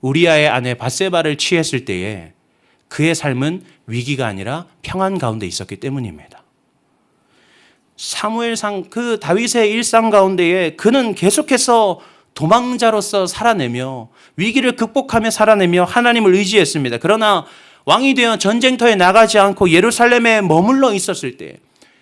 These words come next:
그의 삶에 평안이 찾아왔을 때 그는 무너지게 되었던 것입니다. 진짜 위기는요,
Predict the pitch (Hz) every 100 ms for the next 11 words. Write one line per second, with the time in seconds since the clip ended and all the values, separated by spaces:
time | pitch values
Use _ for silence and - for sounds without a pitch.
0 | _ - 262 285 - 240 240 240 - 285
1 | 277 269 226 226 208 170 185 180 185 262
2 | - _ _ _ _ 165 156 127 151 170
3 | 143 127 113 104 123 135 113 95 - 101
4 | 76 - _ _ _ _ _ _ _ _
5 | - 160 196 - 233 180 131 131 135 113
6 | 104 185